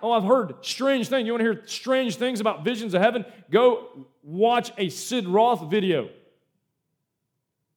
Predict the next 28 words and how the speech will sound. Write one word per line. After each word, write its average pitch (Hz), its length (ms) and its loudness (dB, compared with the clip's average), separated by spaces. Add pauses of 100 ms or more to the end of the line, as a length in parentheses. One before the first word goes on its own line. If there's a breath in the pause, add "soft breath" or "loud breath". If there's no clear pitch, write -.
This 190 160 -4
guy 240 180 0
thinks 220 240 -2
he 202 80 -6
goes 202 200 2
to 196 80 0
heaven 202 220 2
all 208 140 4
the 190 60 -2
time. 220 260 0
What's 190 160 -2
interesting, 196 340 -4
he 202 60 -2
doesn't 196 160 -6
see 180 180 -6
anything 180 560 -8 (140)
that 156 180 -4
lines 180 300 -4
up 175 300 -2
with 170 180 -4
what 156 320 -2 (240)
Daniel 185 420 -2 (140)
sees 170 420 -8 (600)
and 156 120 -4
with 175 160 0 (220)
what - 480 -4 (300)
John 180 320 -2
sees. 151 420 -10